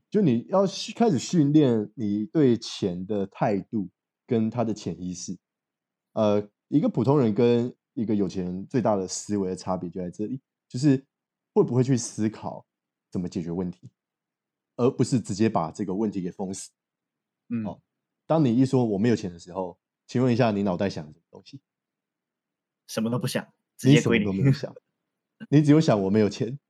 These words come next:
Speaker 1: 我跟你说，你就让你的愿望成真了。那个，你人生唯一实现的愿望就是“我没有钱”，你实现了。<laughs> 这可以播吗？应该可以吧？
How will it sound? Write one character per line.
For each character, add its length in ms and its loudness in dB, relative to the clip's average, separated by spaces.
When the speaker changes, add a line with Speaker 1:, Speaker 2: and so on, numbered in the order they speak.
Speaker 1:
我 120 2
跟 100 6
你 60 4
说， 440 0
你 200 4
就 260 6
让 180 4
你 80 4
的 60 2
愿 200 4
望 200 0
成 200 -14
真 220 -12
了。 100 -16
那 140 4
个， 140 6
你 140 6
人 200 4
生 140 4
唯 140 6
一 40 6
实 140 -4
现 140 0
的 60 4
愿 140 4
望 140 2
就 80 -2
是 140 -4
“我 100 -10
没 80 -4
有 100 0
钱”， 300 -12
你 80 -4
实 180 -6
现 220 0
了。 80 -8
<laughs> 1120 0
这 100 4
可 100 2
以 80 6
播 300 2
吗？ 140 2
应 60 2
该 100 4
可 160 -4
以 100 2
吧？ 220 -6